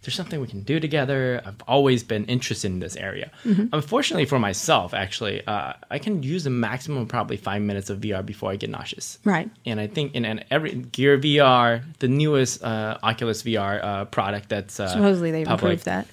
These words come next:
Speaker 1: Right. And, and of course, the future announced PlayStation and Xbox, uh, V R experience are, are closely monitored by me personally and, and other members of our engineering team. We actually created a few demo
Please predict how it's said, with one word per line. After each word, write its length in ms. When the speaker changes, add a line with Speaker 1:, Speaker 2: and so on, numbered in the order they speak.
Speaker 1:
Right. 280
And, 200
and 160
of 140
course, 340
the 80
future 320
announced 320
PlayStation 600
and 200
Xbox, 460
uh, 120
V 140
R 140
experience 640
are, 100
are 120
closely 380
monitored 420
by 180
me 180
personally 500
and, 220
and 380
other 300
members 340
of 100
our 80
engineering 380
team. 180
We 180
actually 320
created 460
a 80
few 460
demo 760